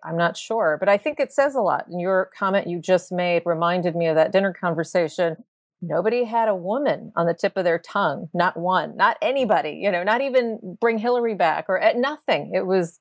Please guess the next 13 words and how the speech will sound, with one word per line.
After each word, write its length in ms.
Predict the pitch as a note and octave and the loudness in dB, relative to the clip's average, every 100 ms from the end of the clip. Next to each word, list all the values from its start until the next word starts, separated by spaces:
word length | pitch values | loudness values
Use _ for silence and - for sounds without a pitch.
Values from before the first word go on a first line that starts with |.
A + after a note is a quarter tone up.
| _ G3 | _ -2
very 220 | G3 A#3 | 0 0
different. 380 | C4+ - D#3 - _ - | 0 -2 -4 -8 _ -2
And 260 | F#3 F3+ | 0 2
that 200 | F3+ - - | 0 0 -4
could 120 | F#3+ | -2
reflect 420 | G3 - F#3+ - _ _ _ - | 0 2 2 0 _ _ _ -12
maybe 360 | F#3 F3+ E3+ F#3 | -2 0 2 0
where 180 | G3+ | 0
the 80 | G3+ | 0
party 340 | G#3 B3+ D4+ F3+ | 0 0 0 -2
is. 220 | A#2 - | -2 -2
Who 100 | F#3 | 0
knows? 320 | G3 D#3 | 2 2